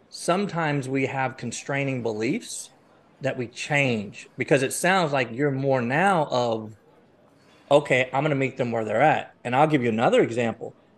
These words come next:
which I used to pressure you a lot around, how do we serve other countries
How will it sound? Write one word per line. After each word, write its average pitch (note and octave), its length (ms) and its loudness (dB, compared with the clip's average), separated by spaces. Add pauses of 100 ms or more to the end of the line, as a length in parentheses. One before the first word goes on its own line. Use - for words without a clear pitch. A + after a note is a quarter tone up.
(120)
which A#2+ 220 0
I A#2+ 120 4
used C#3+ 180 0
to D3 60 -8
pressure D#3+ 560 0
you B2+ 300 -2
a A#2+ 80 -4
lot A#2+ 580 -2
around, A#2+ 680 -2 (600)
how D#3 380 4
do D3+ 140 2
we C#3 180 0
serve C3 440 0 (120)
other B2 580 0 (380)
countries - 680 -8